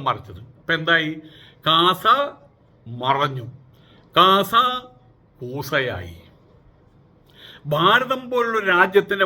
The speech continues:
ഭരണകൂടം ഇത്തരത്തിൽ മറ്റു രാജ്യങ്ങളിൽ കുറ്റകൃത്യം ചെയ്യുന്ന, അതിലേർപ്പെടുന്ന കുറ്റവാളികൾ, അവരുടെ, അവർക്ക്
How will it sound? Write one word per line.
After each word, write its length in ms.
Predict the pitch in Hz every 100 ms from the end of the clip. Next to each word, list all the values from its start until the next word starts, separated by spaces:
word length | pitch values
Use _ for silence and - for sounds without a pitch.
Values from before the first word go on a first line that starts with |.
| 160
ഭരണകൂടം 540 | 160 180 190 170 185 170
ഇത്തരത്തിൽ 460 | 135 151 180 175 180 170
മറ്റു 240 | 147 151 214
രാജ്യങ്ങളിൽ 600 | 202 180 165 165 147 143 180 240 - _ _ - - _
കുറ്റകൃത്യം 680 | 180 175 254 233 208 - 190 175
ചെയ്യുന്ന, 420 | 156 151 147 147 160 175 - - - -
അതിലേർപ്പെടുന്ന 680 | 226 240 220 233 226 208 214 208
കുറ്റവാളികൾ, 600 | 170 180 170 147 113 92 98 - _ _ _ _ _ _ _ _ _ _ _ _ _ _ - - - 170
അവരുടെ, 320 | 214 247 247 214 175
അവർക്ക് 340 | 208 220